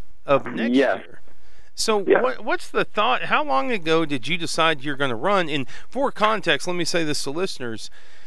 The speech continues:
Speaker 1: It's not like Lubbock or a lot of other communities or cities.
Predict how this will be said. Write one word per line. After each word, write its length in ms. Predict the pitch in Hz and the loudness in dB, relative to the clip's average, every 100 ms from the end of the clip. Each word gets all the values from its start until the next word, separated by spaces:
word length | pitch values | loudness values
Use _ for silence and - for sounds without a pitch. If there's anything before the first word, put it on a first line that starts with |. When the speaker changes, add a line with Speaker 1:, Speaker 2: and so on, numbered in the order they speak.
| - - - - | -6 -6 -8 -8
Speaker 1:
It's 240 | - - | -6 -6
not 280 | 175 254 262 | 0 0 0
like 340 | 196 208 208 135 | 0 0 0 -4
Lubbock 560 | 131 160 143 123 135 | 0 2 4 2 2
or 300 | 135 120 113 - - - | 2 2 2 -2 -2 -4
a 120 | 131 | -6
lot 260 | 127 160 160 | 0 2 2
of 100 | 131 | 2
other 440 | 156 156 127 117 - - - | 0 2 0 0 -4 -2 -2
communities 880 | 131 127 170 185 175 175 165 156 | -4 0 2 2 2 2 2 0
or 480 | 104 117 127 123 120 - | 0 0 2 2 2 0
cities. 760 | - 220 214 127 110 117 - | 0 2 4 2 0 0 0